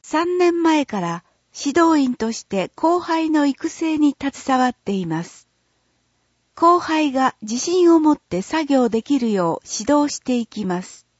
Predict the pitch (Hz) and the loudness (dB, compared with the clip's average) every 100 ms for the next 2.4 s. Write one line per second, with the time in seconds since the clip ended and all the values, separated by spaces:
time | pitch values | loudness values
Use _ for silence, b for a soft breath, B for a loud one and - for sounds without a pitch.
0 | _ _ _ _ _ _ _ _ _ - | _ _ _ _ _ _ _ _ _ -18
1 | - 277 277 311 330 330 311 - 302 277 | -4 -4 -2 4 4 4 0 -2 0 2
2 | 240 196 160 175 | 0 -2 -4 -8